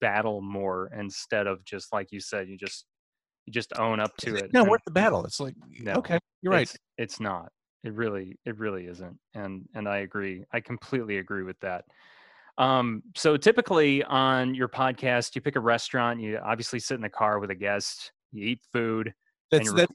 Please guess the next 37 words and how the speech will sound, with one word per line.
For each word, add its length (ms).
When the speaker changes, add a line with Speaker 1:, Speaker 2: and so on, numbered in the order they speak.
Speaker 2:
so 240
January, 640
what 220
you're 80
describing. 480
That's 160
so 140
January, 520
February. 720
Speaker 1:
<laughs> 60
Well, 400
I 100
mean, 360
Speaker 2:
That's 140
how 120
I 60
roll 260
now. 240
Speaker 1:
w-, 440
when 280
are 140
y-, 80
do 120
you 300
have 240
a 80
set 320
date 240
of 100
when 160
you're 120
gonna 160
get 160
back 240
to 80
doing 380
that, 280